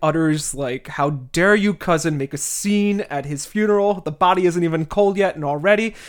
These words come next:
and, uh, Anna Mikhailovna turns to Pierre and goes, "I'm not making any scene. What do you think we should do, Pierre?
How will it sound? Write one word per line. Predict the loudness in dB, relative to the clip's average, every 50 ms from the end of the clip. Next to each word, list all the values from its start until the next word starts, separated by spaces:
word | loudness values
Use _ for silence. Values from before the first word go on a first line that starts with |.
| -18 -14 -12 -10 -2
and, | 0 0 0 0 -4 -6 -12
uh, | -14 -12 -12 -16 -18 -18 -20 -20 -20 -20 -20 -20 -20 _ -20 -10 2 6
Anna | 6 6 8
Mikhailovna | 6 4 6 6 6 8 6 6 6 4 2 2
turns | 2 0 0 0 0 -2
to | -2
Pierre | 0 2 4 4 4
and | 4 2 2
goes, | 4 4 4 4 2 0
"I'm | -2 -2 0
not | 0 0 0 0
making | 0 -2 0 -2 -2
any | -2 -4 -2
scene. | -2 -2 -2 -2 -2 -4 -4 -6 -6 -6
What | -4 2 4 4 2 2
do | 0 0 0
you | 0 0 -2 0 2 4 4 6 6 4 4
think | 2 -2 -4 -4 -2 -2 -2 -6 -8 -6
we | -6 -6
should | -4 -4 -6 -8 -8 -6
do, | -6 -6 -6 -6
Pierre? | -8 -8 -6 -6 -4 -4 -4 -4 -6 -6 -8 -10